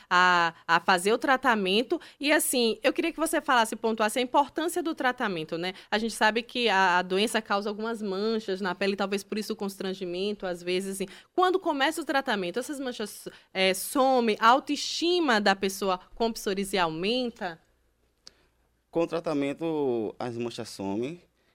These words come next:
Speaker 2: Quando ela encardeia, é, nas articulações,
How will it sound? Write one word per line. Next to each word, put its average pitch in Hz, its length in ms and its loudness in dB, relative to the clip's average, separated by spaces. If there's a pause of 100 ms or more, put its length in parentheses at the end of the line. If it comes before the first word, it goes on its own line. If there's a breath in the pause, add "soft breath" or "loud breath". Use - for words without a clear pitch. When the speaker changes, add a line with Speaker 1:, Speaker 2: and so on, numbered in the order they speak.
Speaker 2:
Quando 123 580 -2 (220)
ela 101 640 -2 (260)
encardeia, 104 720 -2 (200)
é, 95 280 -4
nas 95 200 -4
articulações, 98 1160 -4